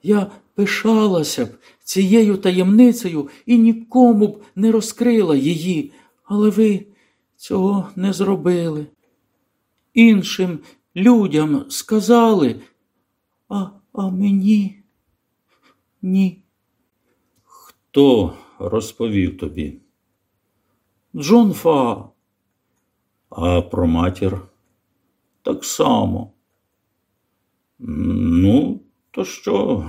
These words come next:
мені тепер розказувати? Я не бажаю, щоб мене допитувало і звинувачувало зухвале дівчисько. Розкажи про свою подорож на Свальбард.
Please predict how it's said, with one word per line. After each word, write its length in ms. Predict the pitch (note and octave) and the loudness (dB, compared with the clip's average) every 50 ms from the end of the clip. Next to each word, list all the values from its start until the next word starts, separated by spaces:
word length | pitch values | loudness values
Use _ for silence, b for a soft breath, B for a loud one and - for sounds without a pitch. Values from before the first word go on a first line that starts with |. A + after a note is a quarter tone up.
| - | -8
мені 480 | - F#2+ F#2 G#2 A2+ G#2 F#2+ F#2 F#2 F#2 | -6 -2 0 2 2 4 4 2 2 2
тепер 420 | F#2 - - - C3+ B2 A#2 G#2 b b b b b _ | 0 -2 -2 0 -2 -2 -2 -4 b b b b b _
розказувати? 960 | - A#2+ B2 - - - G#2+ F#2 E2+ D#2+ E2 E2 E2 D#2 - E2+ D#2 - b b b b b b b _ _ _ _ _ _ _ _ - - D#2+ | -4 -4 -4 -2 -4 -2 -2 0 0 -2 -2 -2 -4 -4 -4 -8 -10 -10 b b b b b b b _ _ _ _ _ _ _ _ -16 -12 -10
Я 380 | D#2+ D2+ D2+ F2 A#2+ - D3+ D3 | -10 -6 0 2 4 4 4 2
не 300 | D#3+ E3 D#2+ E2+ - - | -2 -2 -2 -2 -2 2
бажаю, 840 | - B2+ A2 F2+ F2+ F2 E2+ D#2+ D#2 D#2 D2+ D#2 C#2+ D#2 D2+ C#2+ C#2+ | 2 2 2 2 0 -2 -2 -4 -6 -8 -8 -8 -8 -10 -12 -14 -16
щоб 300 | - - - A#2+ A2+ G2+ | -18 -10 -8 -6 -4 0
мене 280 | G#2 A#2 C3 F3 G3 F#3 | 2 2 2 2 0 0
допитувало 640 | F#3 B2+ G#2 - F#3 A#3 A#3 A3 E3+ E3+ D#3+ D3 B2+ | 0 -2 2 2 2 2 2 0 0 0 2 2 0
і 40 | |
звинувачувало 1000 | G2 F2+ G2 G#2+ G#2+ G2+ G2 G#2+ E3 C3+ - - D#3 D3+ D3+ C#3+ C#3+ C#3 C3 C3+ B B B B B - | 0 0 -2 0 0 2 4 4 4 4 4 2 0 2 2 2 2 0 0 -2 B B B B B -12
зухвале 560 | - A2+ B2 A#2+ - A2+ B2 B2 A#2+ A2+ G#2 | -6 -6 -6 -4 0 0 2 2 2 0 -2
дівчисько. 840 | G2 G#2+ G2+ F#2+ - - E2 D#2+ D2+ - - _ - C#2+ C#2+ C#2+ - _ _ _ _ _ _ _ _ _ _ _ _ _ - - - - - A2 | -2 -2 -2 -4 -6 -8 -10 -10 -10 -12 -14 _ -14 -14 -14 -16 -20 _ _ _ _ _ _ _ _ _ _ _ _ _ -20 -20 -20 -18 -14 -10
Розкажи 960 | F#2 F2 F#2+ G2 A2 G#2+ G#2+ - - A#2+ A#2 A2 A#2+ D#3 D#3 C3+ A#2 G2 E2+ - b b b b b b b b _ | -6 -2 2 2 2 2 0 -2 -2 -2 0 2 2 2 2 2 2 0 -2 -4 b b b b b b b b _
про 180 | - A2+ A#2+ A#2+ | -6 -4 -4 -4
свою 420 | - B2+ A#2+ B2+ B2+ B2+ A#2+ A#2+ | -4 -2 0 2 2 2 2 2
подорож 640 | - C3+ C3 A#2+ G#2+ A2+ A2+ G#2+ G2 F2+ - - - | 0 0 2 2 2 2 2 2 0 -2 -6 -10 -10
на 180 | - F#2 A2 B2 | -4 -4 -4 -2
Свальбард. 720 | - - - G2+ F#2 E2 C2 - - - D#2+ D2 - - | -4 -4 -4 -4 -4 -4 -4 -8 -12 -14 -16 -16 -16 -20